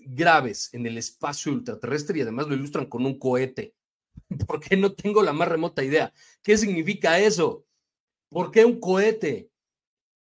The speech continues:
Y, y evidentemente, pues, tenemos esta idea de que el cohete sirve para transportar cosas o para conflictos bélicos. Bueno, y el tema del cisne negro, ¿no? Que ya expliqué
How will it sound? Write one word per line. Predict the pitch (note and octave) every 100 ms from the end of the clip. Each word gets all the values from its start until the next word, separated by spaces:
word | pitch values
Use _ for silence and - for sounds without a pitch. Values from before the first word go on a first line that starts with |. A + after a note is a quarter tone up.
| _ _ _ _ _ _ _ _ C3+ _ _ _ _ _ -
Y, | D#3+ F#3 F3
y | F3+
evidentemente, | E3+ G#3+ A#3 G#3+ G#3+ G#3+
pues, | A#3 D3
tenemos | - D#3 G3 G3
esta | F#3+ - - E3
idea | D#3+ F3 D#3+ F3
de | D3
que | -
el | A#2+
cohete | A#2+ C3 D3 C#3+ - _ _
sirve | - E3 E3 E3
para | D3 A#2+
transportar | A#2+ A#2 A#2 - A#2+ - C3+ C3 _
cosas | - G#3+ G#3+ - B2 - - _ _ _ _ _ _ -
o | G#3 A3 C#4 E4 - _ _ _ _ _ _ _ -
para | C3 A#2+
conflictos | C#3 B2 D3+ D3 A2+
bélicos. | C3 B2+ A#2+ F#2 - - _ _ _ _ _ _ _ _ _
Bueno, | B2 A2+ _ _ _ _ _ -
y | F3+ G3+ A3 A3+
el | G3+ D3+
tema | F3+ F#3
del | C#3+
cisne | - D3 D3+
negro, | A#2+ G#2+ G2
¿no? | A#2 G#3+ A3
Que | C3+ C#3 B2
ya | B2+ C3+
expliqué | - - A#2 B2+ A#2+